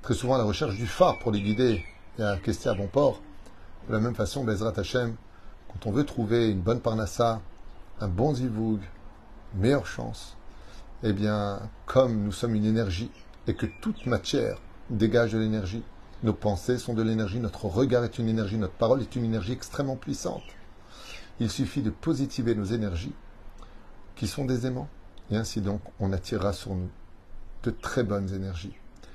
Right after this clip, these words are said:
Et c'est vrai que quand on observe la biographie de Yaakov Avinu, ou de Yitzhak, ou d'Abraham, de David Amelech, ou même de Yosef avant, ou Moshe Rabbeinu, on pourrait se dire que leur vie n'a pas été facile. Et pourtant, ils ont tous grandement réussi.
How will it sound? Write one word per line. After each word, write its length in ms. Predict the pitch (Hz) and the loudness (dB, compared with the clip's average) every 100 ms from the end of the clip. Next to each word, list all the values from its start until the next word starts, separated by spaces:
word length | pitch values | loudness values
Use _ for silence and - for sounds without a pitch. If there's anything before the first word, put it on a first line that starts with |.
| - - - - | -18 -18 -10 -6
Et 1800 | 90 151 135 139 135 123 107 - 101 120 113 - - - - - - - | 2 4 6 6 4 4 2 2 4 4 2 -6 -12 -12 -14 -14 -6 -4
c'est 140 | 95 113 | 4 6
vrai 200 | 151 147 | 6 4
que 100 | 104 | -2
quand 140 | 117 120 | -4 0
on 100 | 107 | 0
observe 520 | 95 - 143 123 101 | 0 4 8 8 6
la 100 | 98 | 0
biographie 500 | 98 98 98 - 143 | 0 0 0 0 0
de 100 | 104 | 0
Yaakov 420 | 95 - - 131 | -2 -6 2 4
Avinu, 280 | 113 113 139 | 6 4 2
ou 160 | 104 98 | 0 -2
de 120 | 101 | -4
Yitzhak, 420 | 104 - - - | -4 4 4 4
ou 60 | 95 | -2
d'Abraham, 580 | 98 92 113 156 117 90 - - | 0 2 4 4 2 -4 -8 -6
de 80 | 104 | -2
David 260 | 101 123 120 | 0 2 2
Amelech, 380 | 107 156 120 - | 2 2 2 0
ou 40 | |
même 140 | 110 | 2
de 80 | 110 | 4
Yosef 380 | 107 104 160 131 | 2 4 2 2
avant, 260 | 107 165 175 - - - | 2 2 -2 -10 -14 0
ou 240 | 107 95 90 | 2 2 2
Moshe 200 | 104 123 | 2 4
Rabbeinu, 400 | 104 101 196 165 - - - - - - - - - 120 | 4 4 2 0 -8 -18 -18 -18 -18 -16 -14 -14 -6 -2
on 60 | |
pourrait 220 | - 147 | 4 6
se 40 | 117 | 6
dire 220 | 175 170 | 4 4
que 120 | - | 6
leur 320 | 113 104 101 | 6 6 4
vie 100 | 101 | 2
n'a 100 | 131 | 0
pas 100 | 104 | 2
été 140 | 107 101 | 0 0
facile. 400 | 98 - - 92 - - - - - | -2 -2 -6 -6 -10 -16 -16 -8 -4
Et 60 | |
pourtant, 320 | 98 104 131 | -2 0 2
ils 80 | 117 | 2
ont 100 | 92 90 | 0 0
tous 280 | 156 - 110 | -2 -2 -2
grandement 360 | 117 131 120 | 4 4 4
réussi. 420 | 110 98 - 107 | 2 0 -2 -6